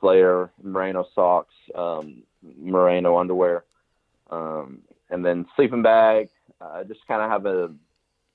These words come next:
camping sleeping bag. I can't, I don't even know the name of it. I know it, it's a twenty degree bag, and it keeps me warm. Um, I've slept in ten degree weather in it, and it's awesome. Um, and I have a, uh,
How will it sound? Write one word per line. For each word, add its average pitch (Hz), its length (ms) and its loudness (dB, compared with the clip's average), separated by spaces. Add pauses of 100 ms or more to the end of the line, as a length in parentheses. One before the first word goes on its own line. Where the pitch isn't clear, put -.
(240)
camping 110 380 -6
sleeping 101 240 -8
bag. 95 300 2
I - 40 -20
can't, 107 180 -6
I 95 80 -4
don't 107 120 -2
even 104 80 -8
know 98 80 -8
the 90 120 -6
name 92 240 -10
of 82 120 -12
it. 85 140 -2
I 90 40 -12
know 92 180 -4
it, 90 140 -4
it's 80 280 -18
a 85 100 -4
twenty 101 260 -4
degree 92 240 -4
bag, 87 400 0
and 76 140 -12 (800)
it 98 180 -6
keeps 110 260 2
me 98 80 -2
warm. 95 640 0 (320)
Um, 73 420 -12
I've 92 140 -2 (120)
slept 98 300 0
in 87 300 -10 (120)
ten 104 140 -8
degree 95 200 -6
weather 87 360 -2
in 82 80 -8
it, 78 240 -12
and 85 120 -12
it's - 200 -18
awesome. 80 480 -4 (300)
Um, 62 420 -12 (160)
and 92 140 2
I 95 60 2
have 95 120 2
a, 87 120 2 (500)
uh, 90 240 0